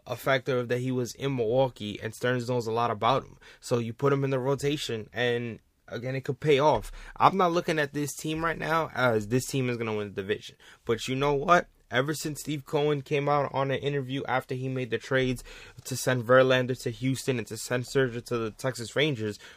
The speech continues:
where he basically was like, you know, "I'm trying to just reset it real quick. And, you know, if we're not playing to the best of our abilities in twenty twenty-three,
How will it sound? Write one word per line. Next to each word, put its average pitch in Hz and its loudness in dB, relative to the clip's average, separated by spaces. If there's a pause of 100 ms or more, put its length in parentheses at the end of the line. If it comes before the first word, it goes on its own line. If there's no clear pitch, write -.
where 110 2
he 113 0
basically 127 2
was 123 -2
like, 120 0
you 127 0
know, 113 0
"I'm 104 -2
trying 120 -2
to 113 -4
just 107 -6 (260)
reset 123 0
it 113 2
real 110 2
quick. - 0
And, 101 -8
you - -10
know, 113 -2
if 110 -8
we're 117 0
not 139 4
playing 139 0 (460)
to 147 2
the 127 4
best 123 2
of 120 0
our 123 6
abilities 120 2
in 113 -6
twenty 120 -4
twenty-three, 123 -2